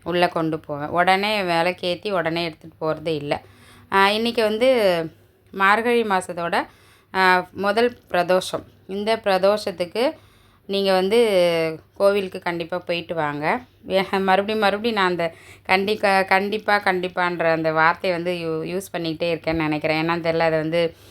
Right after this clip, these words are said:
கட் பண்ண முடியல. இந்த ஒரு வீடியோல கொஞ்சம் அட்ஜஸ்ட் பண்ணிக்கங்க. அடுத்த நாளைக்கு போடுற வீடியோல வேணா நம்ம, நான் அந்த மாதிரி பேசாம இருக்க ட்ரை பண்றேன்.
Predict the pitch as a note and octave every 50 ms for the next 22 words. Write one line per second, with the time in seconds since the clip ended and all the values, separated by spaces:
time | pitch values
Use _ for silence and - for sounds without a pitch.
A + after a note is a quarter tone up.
0 | - _ - - F#3 - - - G#3 G3+ G3 F#3 F3 E3 D#3+ D#3+ D#3+ D#3+ D#3+ -
1 | - F3 F3 F3 E3+ F3 F3+ F3 F3+ F3 F#3 F3+ F#3 F#3 F3 F3+ G#3 G#3 - F3
2 | E3 D#3+ D#3 D3+ D3+ E3+ E3 - - - D#3+ D3+ D3 D#3 F#3+ G#3+ G#3 F#3 F3+ F#3
3 | - - G3+ F#3+ F#3 F3 F3 E3+ E3 F3 F3+ F#3 F3+ - - F3+ E3 E3 D#3+ D#3
4 | D3+ D#3 D#3 D3+ D3 D3+ D#3+ G3+ B3 - _ _ - - _ _ _ - D#3+ D#3+
5 | D#3+ D#3+ D#3+ D#3+ E3 E3 E3 E3 D#3+ D#3+ D#3+ D#3+ E3 E3+ F3 - D#3+ D#3+ E3+ F3
6 | - E3+ E3 E3 E3+ E3 D3+ D3+ - F3 F3 - E3+ D3+ D3 D#3+ D#3 - D#3+ D3+
7 | D3 D3 D#3+ F#3 G3